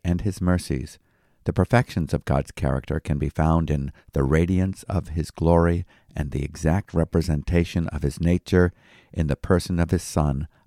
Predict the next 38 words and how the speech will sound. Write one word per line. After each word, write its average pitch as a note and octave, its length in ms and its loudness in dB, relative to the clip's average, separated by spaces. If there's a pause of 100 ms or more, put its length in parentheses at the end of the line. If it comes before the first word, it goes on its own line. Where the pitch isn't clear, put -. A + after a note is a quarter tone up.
our C#2+ 220 2
Lord D2 340 2
Jesus. - 600 -8 (540)
We F#2 140 4
will D2 220 2
learn G#2 240 2
more D#2+ 200 4
of D2+ 120 0
His D#2+ 160 -2
supremacy F#2+ 680 0 (100)
over D#2+ 380 0
all F2 480 2
as D#2 140 -4
we D2+ 100 -2
start F#2+ 420 0
reading E2 360 0
the C2+ 100 -4
book F2+ 240 0
of F2 80 -4
Hebrews C#2+ 640 -2
in E2 140 -4
the D2 80 0
New E2 160 0
Testament C2 560 -6
today. C#2+ 420 -4 (640)
So - 120 -2
let's A2+ 200 0
get B2 160 -2
started F#2+ 520 2
on D#2+ 280 0
today's E2 420 0
excursion D2+ 680 0
by C2+ 160 -6
reading E2+ 380 0
the D#2+ 180 -6
Old A2 200 4
Testament G#2 520 -2
portion D2+ 560 -2